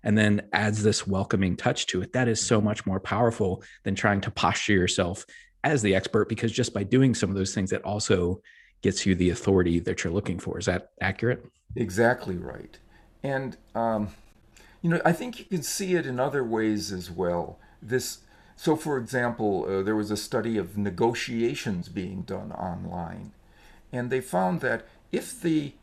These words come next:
Speaker 2: negotiators first sent information to one another about who they were, what their interests were, what their hobbies were, uh, uh,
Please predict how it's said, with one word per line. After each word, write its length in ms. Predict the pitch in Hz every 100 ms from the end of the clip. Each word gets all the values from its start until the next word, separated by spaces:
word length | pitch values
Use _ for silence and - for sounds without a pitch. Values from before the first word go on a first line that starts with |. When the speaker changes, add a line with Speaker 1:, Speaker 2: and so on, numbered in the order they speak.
| _ _
Speaker 2:
negotiators 1300 | - 104 104 123 151 - 90 71 - - 175 - - - _ _
first 760 | - - - 226 262 - - -
sent 480 | - - 185 170 175 -
information 1080 | 170 160 - 135 123 151 202 - 113 85 98 _ _
to 100 | -
one 260 | 101 104 98
another 460 | 92 85 - 78 - - -
about 720 | 110 87 123 147 190 - - - - - _ _ _ _ _ _ -
who 240 | 233 240
they 200 | 185 175
were, 400 | 160 156 175 175 165
what 300 | 156 175 139
their 220 | 139 -
interests 520 | 175 170 175 165 -
were, 160 | 160 156
what 220 | 139 139
their 180 | 101 101
hobbies 760 | 113 139 156 151 160 156 156
were, 520 | 151 151 147 147 135 -
uh, 600 | 101 82 - - - 104
uh, 280 | 92 73